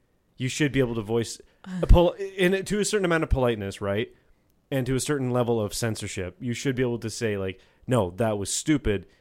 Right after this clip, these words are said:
Speaker 1: We kept getting penalties, but we didn't do anything." Now, I know in the case of soccer, that would be really, really difficult because unless you're watching Women's League, I mean, it's just nothing but penalties and crying. But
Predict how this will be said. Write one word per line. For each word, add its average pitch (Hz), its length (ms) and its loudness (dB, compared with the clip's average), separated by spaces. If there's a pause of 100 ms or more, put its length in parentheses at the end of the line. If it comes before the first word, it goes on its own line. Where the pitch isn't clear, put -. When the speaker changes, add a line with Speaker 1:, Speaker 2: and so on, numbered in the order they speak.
(180)
Speaker 1:
We 123 140 0
kept 123 240 0
getting 107 220 0
penalties, 123 420 0
but 117 100 -2
we 104 140 0
didn't 98 240 -4
do 107 180 2
anything." 90 440 -8 (600)
Now, 117 200 2
I 107 60 0
know 107 160 2
in 101 60 -2
the 98 80 -6
case 98 200 -4
of 98 80 -8
soccer, 104 400 -2
that 95 140 -2
would 92 140 -10
be 95 60 -6
really, 92 260 -2
really 95 280 -6
difficult 104 520 -2
because 90 560 -8
unless 101 180 -10
you're 98 100 -8
watching 95 280 -6
Women's 95 260 -4
League, 90 480 -8
I 101 40 -12
mean, 82 260 -12
it's - 140 -20
just - 200 -16
nothing 87 220 -12
but 92 160 -10
penalties 87 440 -12
and 85 140 -18
crying. 87 420 -8
But 90 160 -8